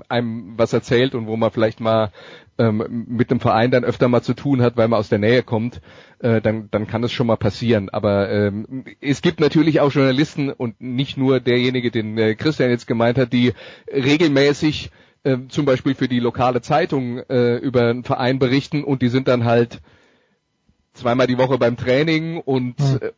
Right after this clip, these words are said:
Speaker 1: äh, reden über die, die Saison gesehen, drei, vier, fünf Mal mit jedem Spieler.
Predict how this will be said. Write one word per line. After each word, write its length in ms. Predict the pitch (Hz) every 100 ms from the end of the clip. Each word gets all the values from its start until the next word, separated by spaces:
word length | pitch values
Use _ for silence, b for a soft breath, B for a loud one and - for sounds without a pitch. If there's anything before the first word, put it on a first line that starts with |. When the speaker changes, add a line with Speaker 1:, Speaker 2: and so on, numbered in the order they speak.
| -
Speaker 1:
äh, 40 |
reden 500 | - 131 139 147 143
über 280 | 156 143 135
die, 220 | 131 135
die 200 | 123 139
Saison 380 | 131 131 127 156
gesehen, 340 | 147 143 139
drei, 220 | 123 123 139
vier, 180 | 143
fünf 300 | 139 156 160
Mal 320 | 139 135 139 139
mit 200 | 131 127
jedem 240 | 135 127
Spieler. 520 | - 151 165 131 147